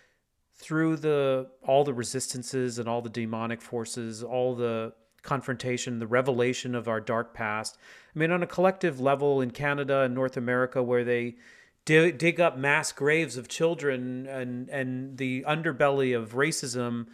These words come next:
that is now so apparent, and the, the misogynistic, uh,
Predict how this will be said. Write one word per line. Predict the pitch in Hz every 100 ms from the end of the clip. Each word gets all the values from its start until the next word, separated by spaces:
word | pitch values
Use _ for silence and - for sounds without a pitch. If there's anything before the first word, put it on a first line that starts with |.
| - _ _ _ _ _ -
that | 139 135
is | 120
now | 127 143 156 147
so | 135 - 151
apparent, | 131 139 160 151 127 120
and | 120
the, | 123 123 127 - 127
the | 127
misogynistic, | 120 123 131 123 160 165 139 143 147 - 143 131 - -
uh, | -